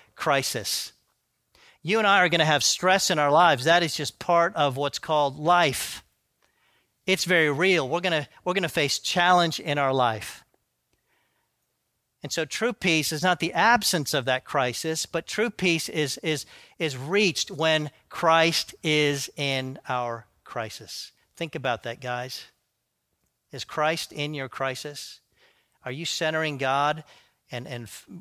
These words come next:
being grounded on him? I think what's happening today, honestly, brothers and sisters, and what's being exposed is not just everything that's going on in the world. I think on a personal level,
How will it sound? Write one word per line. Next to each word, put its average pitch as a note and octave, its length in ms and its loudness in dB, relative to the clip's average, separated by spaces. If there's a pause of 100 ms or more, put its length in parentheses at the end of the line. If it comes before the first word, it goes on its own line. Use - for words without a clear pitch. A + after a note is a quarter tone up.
being C#3 200 -8
grounded C#3+ 580 -2
on C#3+ 220 -2
him? D3 500 -6 (1000)
I D3 100 -4
think D3 180 -6
what's C3 160 -8
happening C#3+ 480 0
today, C#3+ 580 0
honestly, C#3 400 -2
brothers C#3+ 320 -4
and C3+ 100 -10
sisters, D3+ 540 -8 (560)
and C3 140 -8
what's C3+ 160 -6
being C3+ 240 -4
exposed C3 920 -2
is B2 140 -12
not D3+ 160 -4
just C#3+ 260 -10
everything C#3 340 -6
that's C3 180 -10
going C#3 260 -8
on B2+ 120 -4
in A#2+ 40 -8
the A#2+ 80 -10
world. C#3 380 -2
I C3 80 -2
think C#3+ 400 -6
on C#3 100 -6
a B2 60 -8
personal F3+ 580 -4
level, G3+ 420 -2